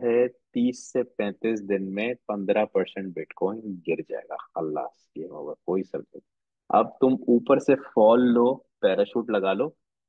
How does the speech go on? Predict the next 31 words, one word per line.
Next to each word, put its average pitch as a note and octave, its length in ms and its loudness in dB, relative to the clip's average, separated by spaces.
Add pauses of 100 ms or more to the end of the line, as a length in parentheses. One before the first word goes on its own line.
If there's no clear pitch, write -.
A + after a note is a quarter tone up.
(160)
stop - 520 -4
loss B2+ 300 -2
बना D#2+ 280 -4
लो। D#2+ 160 -8
Stop - 400 -4
loss B2 300 4
normally A2 480 2
जहाँ G#2+ 200 0
टक्कर A#2+ 380 -4
मार A2+ 200 -2
रहा A#2 160 -2
है C3+ 60 -6
ना, C#3 140 -6 (120)
उससे - 260 -14
थोड़ा A2+ 420 -4
ऊपर G2+ 340 -4
रखना, E2 240 -14
क्योंकि - 760 -4 (180)
इंस्टीट्यूशन B2 480 -2
साले A#2+ 240 4
बड़े G2+ 220 4
तेज D#2+ 260 -6
हैं, - 80 -10 (720)
वो A#2 460 2 (2250)
थोड़ा D#3 280 4
ऊपर D3 320 0
से D3+ 140 -4
जाके C3+ 260 0
stop - 300 -6
loss F#2+ 240 -6
लेंगे। D2+ 220 -16